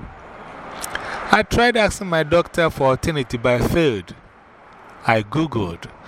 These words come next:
for a natural cure and found your Cayenne website and took Cayenne pepper religiously for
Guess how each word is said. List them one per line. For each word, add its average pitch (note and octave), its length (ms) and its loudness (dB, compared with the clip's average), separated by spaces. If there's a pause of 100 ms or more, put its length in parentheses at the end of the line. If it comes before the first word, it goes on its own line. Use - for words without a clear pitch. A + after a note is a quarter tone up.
(220)
for B2+ 200 4
a B2+ 40 0
natural E3+ 420 2
cure B2 320 0
and A#2 140 -2
found D3+ 260 0
your C3+ 140 0
Cayenne D3 400 0
website D3+ 540 2 (420)
and A#2+ 180 0
took - 140 2
Cayenne C3 320 2
pepper B2+ 340 0
religiously A#2 760 0
for A2 260 0